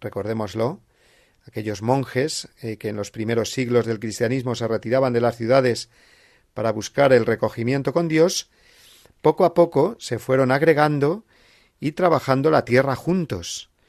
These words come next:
como parte que es el trabajo de la vida espiritual, no solo por ciertos criterios de necesidad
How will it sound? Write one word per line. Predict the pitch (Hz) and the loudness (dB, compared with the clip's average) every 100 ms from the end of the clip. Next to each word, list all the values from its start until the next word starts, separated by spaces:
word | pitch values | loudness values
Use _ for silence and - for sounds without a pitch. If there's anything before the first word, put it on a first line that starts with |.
| _ _ - | _ _ -12
como | 104 101 | -8 -2
parte | 120 123 120 123 127 - | 0 0 2 0 0 -2
que | 117 113 131 | -2 0 0
es | 131 - - | -2 -8 -8
el | 120 104 | -8 -6
trabajo | 107 104 120 120 143 147 | -2 2 2 2 -2 -2
de | 123 | -2
la | 110 | -2
vida | 113 123 | 0 0
espiritual, | 113 110 101 95 123 156 92 - _ _ _ _ _ _ _ _ _ _ | 0 -4 -6 0 2 2 0 -8 _ _ _ _ _ _ _ _ _ _
no | 107 107 | -10 -2
solo | 139 143 131 | 4 4 4
por | 110 | 0
ciertos | 117 120 120 - | 0 0 0 -4
criterios | 110 104 131 123 113 | -6 0 2 4 2
de | 113 | 0
necesidad | 110 113 98 101 143 147 | -2 -4 -6 2 2 2